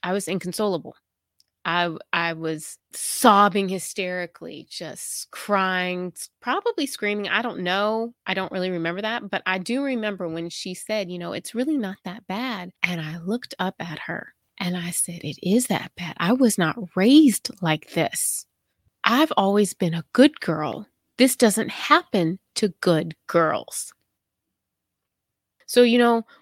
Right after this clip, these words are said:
one of the things that happens, um, a lot of t-,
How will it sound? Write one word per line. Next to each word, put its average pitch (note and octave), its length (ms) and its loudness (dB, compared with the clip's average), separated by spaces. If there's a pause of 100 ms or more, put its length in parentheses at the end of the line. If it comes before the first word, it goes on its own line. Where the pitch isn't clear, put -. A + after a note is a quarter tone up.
(120)
one D4 200 6
of F4 80 4
the B3+ 100 4
things G3 360 0
that F#3 100 -2
happens, D#3+ 720 -6
um, D#3 380 -6
a E3+ 100 -8
lot D#3+ 160 -4
of D#3+ 100 -6
t-, - 120 -14